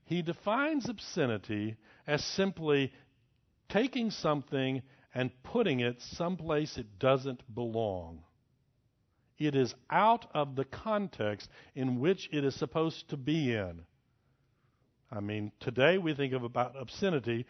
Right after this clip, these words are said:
purely in terms of naked women. That's obscene. You know what?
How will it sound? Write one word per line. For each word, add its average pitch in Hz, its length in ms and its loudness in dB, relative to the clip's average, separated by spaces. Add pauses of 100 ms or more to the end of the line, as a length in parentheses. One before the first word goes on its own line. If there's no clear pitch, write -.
(280)
purely 175 380 0
in 175 100 -4
terms 120 480 -2
of 110 260 2 (680)
naked 123 300 0
women. 139 380 0 (560)
That's 113 240 0
obscene. 110 560 -4 (1120)
You 127 120 -2
know 139 120 4
what? 151 280 4